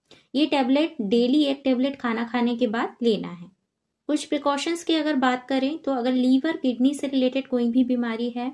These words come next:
प्रेगनेंसी है, ब्रेस्ट फीडिंग मदर है, अल्कोहलिज्म है, ड्राइविंग करते हैं, तो ये सभी बातें अपने, अपने डॉक्टर को जरूर बताएं।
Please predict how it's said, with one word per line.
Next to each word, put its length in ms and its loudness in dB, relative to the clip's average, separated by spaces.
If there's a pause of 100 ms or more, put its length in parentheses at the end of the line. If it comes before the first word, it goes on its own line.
(500)
प्रेगनेंसी 560 2
है, 340 -6 (720)
ब्रेस्ट 300 4
फीडिंग 340 2
मदर 260 4
है, 280 -2 (640)
अल्कोहलिज्म 760 2
है, 300 -2 (340)
ड्राइविंग 500 2
करते 280 -2
हैं, 280 0
तो 140 -8
ये 120 -6
सभी 340 0
बातें 320 -2
अपने, 320 -4
अपने 240 0
डॉक्टर 340 0
को 300 -6
जरूर 380 2
बताएं। 260 -14